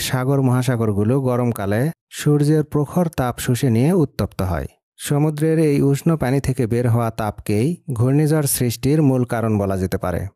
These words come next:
সমুদ্রের পানির তাপমাত্রা সাতাশ ডিগ্রি সেলসিয়াসের বেশি হলে সমুদ্রের পানি থেকে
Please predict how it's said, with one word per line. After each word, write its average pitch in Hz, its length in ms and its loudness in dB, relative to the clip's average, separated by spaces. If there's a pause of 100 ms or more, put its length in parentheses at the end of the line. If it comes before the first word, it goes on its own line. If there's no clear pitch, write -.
(240)
সমুদ্রের 156 640 0
পানির 135 380 0
তাপমাত্রা 110 600 -2
সাতাশ 135 400 -2
ডিগ্রি 143 280 0
সেলসিয়াসের 127 680 0
বেশি 117 280 0
হলে 104 260 2 (340)
সমুদ্রের 147 600 0
পানি 135 260 0
থেকে 117 260 -2